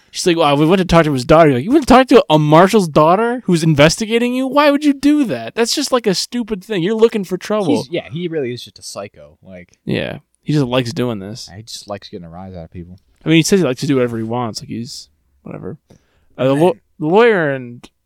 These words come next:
Speaker 1: our good friend the marshal, Timothy Olyphant, started a little relationship.
Speaker 2: Bit of an affair here. And then her thing is that her
Speaker 1: Husband's a
Speaker 2: ex-husband
Speaker 1: piece of shit
Speaker 2: is a
Speaker 1: who
Speaker 2: piece of shit and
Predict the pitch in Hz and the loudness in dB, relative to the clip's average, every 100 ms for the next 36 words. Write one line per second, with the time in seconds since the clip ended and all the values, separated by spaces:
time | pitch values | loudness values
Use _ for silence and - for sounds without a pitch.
0 | _ 123 127 156 135 135 120 117 110 - | _ -18 -12 -12 -10 -12 -12 -12 -12 -10
1 | 110 117 _ _ _ 135 120 117 117 123 | -12 -12 _ _ _ -8 -6 -6 -8 -8
2 | 113 - 135 113 123 117 113 113 _ _ | -10 -2 -2 -2 -4 -6 -8 -12 _ _
3 | _ _ _ _ _ _ - 123 131 156 | _ _ _ _ _ _ -8 -4 -4 -6
4 | 202 208 135 107 104 98 131 127 151 151 | -6 -6 -8 -12 -16 -6 -4 -2 -4 -6
5 | 147 147 _ _ _ _ _ _ _ _ | -10 -12 _ _ _ _ _ _ _ _
6 | 98 101 101 123 - 123 113 104 117 113 | -18 -16 -12 -12 -12 -14 -14 -16 -18 -16
7 | 117 110 _ _ _ _ 143 135 123 135 | -16 -16 _ _ _ _ -2 0 2 0
8 | - 139 - - 135 139 - 151 147 110 | 0 -2 -2 -6 -4 -4 -4 -6 -8 -12
9 | 104 - 113 101 110 110 104 104 107 | -16 -14 -14 -14 -16 -18 -20 -20 -20